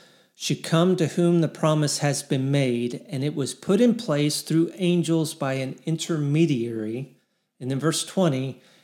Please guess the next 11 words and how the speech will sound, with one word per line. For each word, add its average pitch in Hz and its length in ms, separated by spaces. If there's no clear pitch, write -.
"Now 143 240
an 143 100
intermediary 170 1400
implies 139 680
more 147 240
than 160 220
one, 123 420
but 135 280
God 123 520
is 113 240
one." 113 420